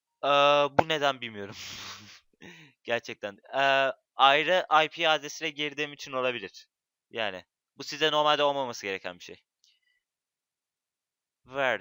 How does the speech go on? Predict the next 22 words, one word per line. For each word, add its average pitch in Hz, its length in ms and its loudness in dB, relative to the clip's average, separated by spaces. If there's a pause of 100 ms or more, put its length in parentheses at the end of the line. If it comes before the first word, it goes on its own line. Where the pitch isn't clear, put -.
(160)
ver. 139 580 -6 (1160)
Evet, 190 240 6
şu - 220 2
anda 208 220 4
mesela, 208 420 -4 (100)
e, 156 80 0 (540)
oldu. 180 440 0
Siz 170 300 -12
de 170 160 -10
direkt 190 240 -2
Steam'e 185 340 -8
tıkla-, - 380 -8 (180)
tıklayınca 160 400 -4
olacak. 120 380 -4 (500)
Eğer 214 220 6
olmazsa 196 500 2
tekrar 185 360 0
mail 151 280 2
adresinize 131 380 -6
bakın. 175 320 -6
O 175 220 -4
gelen, 160 420 -2